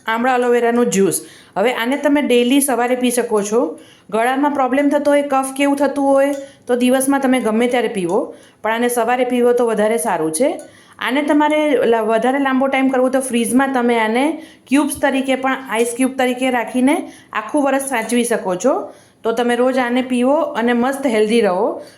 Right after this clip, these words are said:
શિયાળામાં આ પીવું જ જોઈએ. તો ફ્રેન્ડ્સ, આવી જ નવી નવી રેમેડી અને રેસિપીઝ જોવા માટે મારી ચેનલ લાઈક કરો,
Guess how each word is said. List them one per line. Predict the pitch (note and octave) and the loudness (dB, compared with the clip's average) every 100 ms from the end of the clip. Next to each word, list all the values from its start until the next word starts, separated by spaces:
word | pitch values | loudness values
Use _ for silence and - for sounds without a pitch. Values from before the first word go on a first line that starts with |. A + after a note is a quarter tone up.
| - | -12
શિયાળામાં | - C4 C4+ C#4 C#4 C#4 C4+ | -2 2 2 0 0 0 -2
આ | C4+ | -2
પીવું | C4 C4 C4+ | 2 4 4
જ | A3 - | 2 0
જોઈએ. | F#3+ F3+ A#3 F#4+ - - - - _ | 0 2 0 -2 -8 -18 -20 -20 _
તો | A#3+ B3+ B3+ | 0 2 0
ફ્રેન્ડ્સ, | C4 D4 C4+ | 0 0 0
આવી | B3+ C4+ | 0 0
જ | C4 | 2
નવી | C4 C4 | 4 4
નવી | B3+ B3 | 2 2
રેમેડી | B3 B3+ C4 | 2 2 2
અને | B3 | 2
રેસિપીઝ | A#3 A#3+ A#3+ A#3 | 2 0 0 2
જોવા | A#3+ | 2
માટે | A3 G#3+ B3 D#4 | 2 -2 0 0
મારી | B3+ B3 | 0 0
ચેનલ | B3+ B3 A#3+ | 2 2 2
લાઈક | A3 A3+ A#3 | 2 0 -2
કરો, | C#4 C#4 D4 | 0 0 0